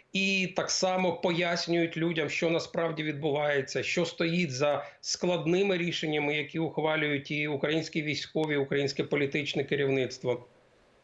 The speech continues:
Е, чи можна зробити щось більше? Так, скажімо, е, у нас є дуже великі претензії до того, е, як працює в Україні Telegram. Він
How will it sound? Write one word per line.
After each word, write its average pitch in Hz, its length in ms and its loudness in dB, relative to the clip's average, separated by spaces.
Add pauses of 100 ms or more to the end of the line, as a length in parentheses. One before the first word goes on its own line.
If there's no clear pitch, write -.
(180)
Е, 143 260 0 (460)
чи 190 160 0
можна 202 300 2
зробити 185 400 0
щось 165 240 -2
більше? 202 460 -4
Так, 139 360 -2
скажімо, 196 640 0 (360)
е, 165 60 0
у 170 280 0
нас 196 340 0
є 165 60 0
дуже 180 260 -2
великі 170 320 0
претензії 170 680 -4
до 147 240 -2
того, 170 500 0 (320)
е, 156 200 2 (100)
як 185 260 -2
працює 165 340 -2
в 147 80 -2
Україні 151 440 -2
Telegram. 139 580 -2 (360)
Він 196 500 -2